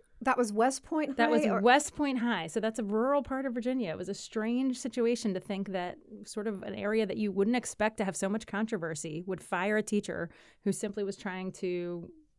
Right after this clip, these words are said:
Speaker 2: you know, not have to engage that issue in the classroom.
Speaker 1: And he was so brave speaking out on some of these, uh, national news stations recently, because he was saying, "Look, I just wanna teach French, but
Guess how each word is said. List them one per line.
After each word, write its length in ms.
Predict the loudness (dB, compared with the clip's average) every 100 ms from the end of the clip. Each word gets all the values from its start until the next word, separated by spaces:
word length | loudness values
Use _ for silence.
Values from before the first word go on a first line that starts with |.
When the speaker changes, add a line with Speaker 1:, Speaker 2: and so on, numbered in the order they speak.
| -14
Speaker 2:
you 200 | -6 -4
know, 200 | -4 -2
not 420 | 2 2 0 -2
have 300 | -6 -8 -8
to 200 | -4 -2
engage 680 | -2 -4 -2 -2 -2 -4 -12 -20 _ _ _ _ _ -6
that 200 | -2 -2
issue 360 | -2 -4 -6
in 100 | -4
the 60 | -6
classroom. 520 | -8 -8 -10 -12 -12 -14 -20 -6 0
Speaker 1:
And 120 | 2
he 120 | 4
was 160 | 4 4
so 640 | 0 4 6 8 6 4 0
brave 420 | 2 4 6 4
speaking 360 | 0 -2 0
out 100 | 2
on 100 | 2
some 200 | 0 0
of 40 | 0
these, 220 | -2 -4 -6
uh, 280 | 0 2 2 0
national 460 | 0 2 2 2
news 320 | 4 6 4 2
stations 800 | -2 -2 -2 0 0 2 0 -2
recently, 440 | -2 0 0 0
because 540 | -2 -2 0 2 0
he 100 | 0
was 120 | 0 0
saying, 480 | 0 2 2 0 -4 _ _ _ _
"Look, 160 | -2 0
I 100 | 0
just 200 | 0 0
wanna 160 | 2 2
teach 240 | 0 -6
French, 720 | -6 0 2 2 0 -6 -12 -14 _ _ -4
but 360 | 2 4 4